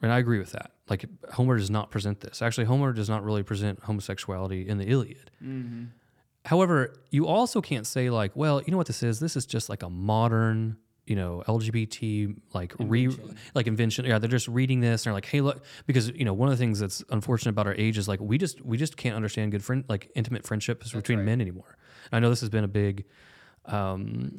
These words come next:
Speaker 1: you know, ministry of yours with the Catholic Man Show and et cetera of, of building up true fraternity. Uh, but this reminds me of, like, you know, people that just cannot get past, like, Sam and Frodo and Lord of the Rings.
Speaker 2: Mm-hmm.
Speaker 1: And one of the problems is that because they have no true friends, all that, that philia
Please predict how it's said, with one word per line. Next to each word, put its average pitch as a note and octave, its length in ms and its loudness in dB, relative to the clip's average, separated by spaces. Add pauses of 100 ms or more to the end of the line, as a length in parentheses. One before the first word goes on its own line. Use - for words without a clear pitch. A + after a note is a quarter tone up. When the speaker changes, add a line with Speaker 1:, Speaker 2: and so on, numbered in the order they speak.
Speaker 1:
you C3+ 80 -2
know, G#2 80 2
ministry G#2+ 380 2
of F#2 100 -2
yours G2 240 0
with G#2 80 -4
the G2+ 60 0
Catholic - 320 -8
Man B2 200 4
Show A#2 280 2
and F#2+ 80 -2
et - 80 -8
cetera A#2 280 0
of, G2 180 -2
of G2 200 -6
building G#2 240 0
up F2+ 80 -6
true G#2+ 220 0
fraternity. B2 640 0 (480)
Uh, G2+ 180 0
but A2 100 0
this B2+ 120 4
reminds A#2+ 320 4
me A#2 80 4
of, G#2 100 0
like, G2 300 -2
you B2+ 40 0
know, G#2+ 80 2
people A2+ 300 -2
that G#2 140 -2
just G2+ 160 -4
cannot A2 340 -2
get G2 160 -8
past, F#2 420 -6
like, F#2 200 -8
Sam G2 280 -4
and F#2+ 120 -4
Frodo G2 340 -2
and F#2 80 -4
Lord F2+ 140 -4
of F2+ 60 -4
the F2+ 60 -4
Rings. - 500 -2 (400)
Speaker 2:
Mm-hmm. A#2 300 -10
Speaker 1:
And A#2 160 4
one C3 80 6
of F#3+ 40 4
the F3+ 60 2
problems G2+ 260 0
is G#2+ 160 0
that G2+ 100 -2
because G2 340 -2
they A2+ 160 0
have G#2+ 300 -2 (100)
no A2+ 240 4
true C#3+ 240 2
friends, G2+ 540 -6 (160)
all A2+ 220 2
that, G#2+ 280 0
that G#2 160 -2
philia A2 580 -2